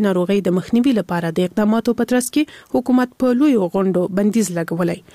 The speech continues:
خو هغه ملوک سهار چې مخکې تر دې هم په زړه پورې اپلیکیشنونه جوړ کړي، په افغانستان کې د ودونو او نکاح د آنلاین خدماتو په نوم اپلیکیشن جوړوي. احمد تکل په دې اړه له ده سره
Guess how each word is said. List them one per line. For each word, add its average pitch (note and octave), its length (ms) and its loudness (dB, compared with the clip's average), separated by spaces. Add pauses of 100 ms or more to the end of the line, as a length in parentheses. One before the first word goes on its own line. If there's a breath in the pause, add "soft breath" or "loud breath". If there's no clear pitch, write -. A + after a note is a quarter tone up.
(260 loud breath)
خو - 160 -2
هغه C4+ 280 2
ملوک C#4 280 0
سهار A#3 320 -2
چې A3 460 0
مخکې A#3+ 220 -4 (120)
تر F3 140 -4
دې G3 100 0 (140)
هم G#3 60 2 (120)
په F3+ 80 -4
زړه A3 120 2 (120)
پورې B3+ 380 2
اپلیکیشنونه F3+ 720 -2
جوړ E3+ 240 -2
کړي، C#4+ 160 2 (320 loud breath)
په A#3 120 0
افغانستان A3 500 0
کې B3+ 180 -2
د F#3+ 80 0
ودونو G#3 320 2 (160)
او - 20 2 (140)
نکاح A3+ 400 0
د F#3+ 160 0
آنلاین A#3 400 2 (180)
خدماتو F3 480 -2 (140)
په F3 180 0 (460 loud breath)
نوم C4+ 260 4 (220)
اپلیکیشن F3+ 600 -2
جوړوي. E3 300 -4 (480 loud breath)
احمد A#3+ 380 0
تکل G#3 380 -2
په F#3 60 -6
دې F3 200 0
اړه G#3+ 240 2
له G3 60 2
ده E3 160 -6
سره F3 200 -2